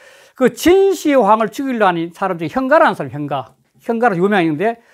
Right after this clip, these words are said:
자기행렬제 나오는데, 이 현가가 진시황을 죽이러 가 실패가 죽었지만도 그 사람이 젊었을 때 한때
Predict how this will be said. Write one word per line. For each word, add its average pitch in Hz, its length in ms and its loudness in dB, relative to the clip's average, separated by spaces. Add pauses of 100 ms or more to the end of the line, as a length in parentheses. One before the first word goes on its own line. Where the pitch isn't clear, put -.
(100)
자기행렬제 196 500 0
나오는데, 123 440 -8 (800)
이 339 420 6
현가가 277 760 -2
진시황을 247 800 -2
죽이러 247 380 -2
가 180 160 4
실패가 233 420 0
죽었지만도 175 680 -4
그 220 120 0
사람이 254 320 2
젊었을 233 480 0
때 135 100 -10
한때 208 480 -8